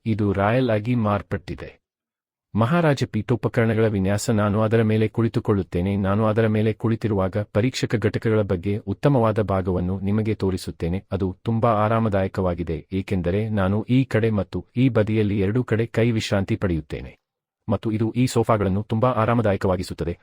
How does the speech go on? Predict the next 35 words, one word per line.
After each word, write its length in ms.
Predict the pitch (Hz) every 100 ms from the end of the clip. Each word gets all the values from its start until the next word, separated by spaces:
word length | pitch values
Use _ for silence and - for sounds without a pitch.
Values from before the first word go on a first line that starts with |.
| -
ನಾನು 180 | 107 127
ಹೆಚ್ಚು 260 | 110 - 117
ಸಮಯ 240 | 107 107
ಕುಳಿತುಕೊಳ್ಳಬಹುದು. 760 | 110 104 107 95 85 82 101 - -
ನಾನು 200 | 107 117
ಬಯಸಿದರೆ 460 | 95 92 87 101 110
ನಾನು 220 | 107 123
ನನ್ನ 180 | 117 107
ಕಾಲುಗಳನ್ನು 480 | 113 113 123 113 113
ಹಿಗ್ಗಿಸಬಹುದು 540 | 113 123 117 98 101
ಮತ್ತು 240 | 92 - 92
ನಾನು 280 | 95 101 -
ಈ 100 | 143
ರೀತಿಯಲ್ಲಿ 380 | 120 101 98 107
ವಿಸ್ತರಿಸಬಹುದು 640 | 92 - 113 95 92 101
ಮತ್ತು 260 | 98 95 110
ನೀವು 240 | 110 120
ಉದ್ದವಾದ 440 | 110 110 139 117 107
ಗೋಡೆಯನ್ನು 380 | 107 113 113 107
ಹೊಂದಿರುವಾಗ 480 | 92 95 92 92
ನಾಲ್ಕು 340 | 110 98 123 -
ಸೀಟರ್ 300 | - - -
ತುಂಬಾ 300 | - 117 139
ಒಳ್ಳೆಯದು. 400 | 113 90 78 - _ _ _ _ _ _ _ _ _ _ _ _ _ _ _ _ -
ಅಂತೆಯೇ 360 | 113 135 131
ನಾವು 340 | 135 113 127 127
ಇಲ್ಲಿ 180 | 113
ಮೂರು 260 | 107 135 165
ಆಸನಗಳನ್ನು 560 | 117 - 135 117 107 110
ಹೊಂದಿದ್ದೇವೆ 500 | 107 110 98 95 107
ಮತ್ತು 240 | 107 -
ಹಿಂಭಾಗದ 420 | 113 110 117 123 101
ಎತ್ತರವು 460 | 87 107 92 95 98
ಮೂರು 220 | 127 127
ಅಡಿಗಳು, 340 | 113 98 104